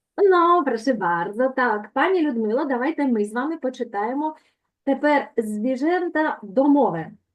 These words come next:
Ті, які вдома живуть, так? Звіrzęta домове. Ну, поїхали, пані Людмило.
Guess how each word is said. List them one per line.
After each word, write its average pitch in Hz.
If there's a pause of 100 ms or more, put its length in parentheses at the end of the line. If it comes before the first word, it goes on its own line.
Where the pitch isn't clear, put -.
(460)
Ті, 392
які 330 (140)
вдома 202
живуть, 165
так? 392
Звіrzęta 262 (140)
домове. 214 (460)
Ну, 269
поїхали, 214
пані 226
Людмило. 180